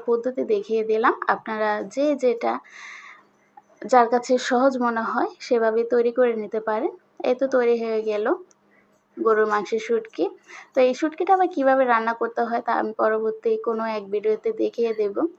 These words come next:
আর এই মাংসর শুটকিটা খেতে এতটাই অসাধারণ লাগে বলে বোঝাতে পারবো না। আর দেখুন কতটা মচমচে হয়েছে। তো এই পর্যায়ে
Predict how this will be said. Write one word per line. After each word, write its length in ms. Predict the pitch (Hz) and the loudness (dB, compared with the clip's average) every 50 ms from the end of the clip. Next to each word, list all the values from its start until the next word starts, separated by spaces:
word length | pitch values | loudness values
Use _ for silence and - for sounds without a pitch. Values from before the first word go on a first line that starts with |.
| _ - | _ -6
আর 140 | 214 - 196 | -4 -2 -2
এই 160 | 202 208 208 208 | 0 -2 -2 -2
মাংসর 540 | 208 208 202 208 202 - - 247 240 240 247 - - - - - - 233 247 - | -2 -4 -4 -6 -8 -6 -4 -2 -2 0 -2 -2 -6 -10 -16 -16 -14 -14 -14 -14
শুটকিটা 680 | - - - 294 285 226 - - - 277 269 254 240 233 254 320 339 - - - 202 | -6 -2 0 2 2 0 -2 -2 -2 0 2 4 4 6 4 4 2 -4 -12 -16 -2
খেতে 320 | - 233 233 233 233 254 247 233 | 0 2 2 2 2 2 2 2
এতটাই 580 | 220 208 208 - - 240 254 247 269 269 269 269 254 | 2 0 0 -2 0 0 0 2 4 4 4 6 6
অসাধারণ 600 | 233 220 220 - 247 233 233 240 233 233 233 233 233 | 6 4 4 2 0 0 0 2 0 0 0 -2 -2
লাগে 320 | 226 226 220 220 226 233 208 - - - - - - | -2 -2 -2 0 0 0 -2 -2 -6 -10 -12 -12 -4
বলে 200 | - 220 220 214 214 | -2 0 0 0 0
বোঝাতে 340 | 214 208 202 208 208 - 214 | 0 0 -2 -2 -2 -2 -2
পারবো 300 | 220 208 202 202 202 214 | 0 0 0 0 0 -2
না। 120 | 208 - - - | 0 -2 0 0
আর 140 | - - 208 | 2 0 2
দেখুন 280 | 202 214 208 202 220 214 208 | 0 -2 -2 -4 -4 -4 -2
কতটা 360 | - 214 208 226 220 - 233 214 | -2 -2 -2 -2 -2 -4 -2 -2
মচমচে 580 | 202 208 208 214 - - - 240 226 - 233 220 | 0 -2 -2 -2 -4 -4 -6 -6 -4 -4 -4 -4
হয়েছে। 440 | 214 208 208 208 196 196 - - 311 - - - - - - - - - - | -2 -2 -2 -2 -2 -4 -4 -2 0 2 2 2 0 -4 -8 -8 -4 -2 2
তো 80 | - 254 247 | 2 4 4
এই 160 | - 247 254 | 4 4 4
পর্যায়ে 520 | 247 - 247 240 220 226 226 226 220 220 | 4 2 0 -2 -2 -2 -2 -2 -2 0